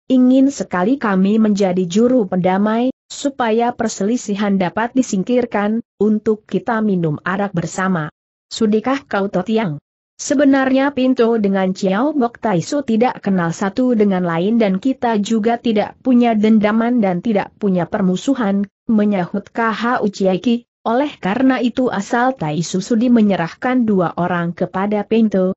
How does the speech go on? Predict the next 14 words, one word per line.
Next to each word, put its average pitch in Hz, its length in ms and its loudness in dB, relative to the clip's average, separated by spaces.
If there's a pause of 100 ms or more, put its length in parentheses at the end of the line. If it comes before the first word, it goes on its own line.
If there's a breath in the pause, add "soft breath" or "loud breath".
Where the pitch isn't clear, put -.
(200)
pastilah 226 640 -2
lain 196 320 2
hari 208 320 0
akan 220 400 -4
Pinto 254 400 0
pergi 220 320 0
berkunjung 202 560 0
ke 269 240 -2
Hoat 262 240 -6
Sian 247 400 0
Sie 226 320 0
untuk 226 400 -4
menghanturkan 214 800 0
maaf. 185 480 -4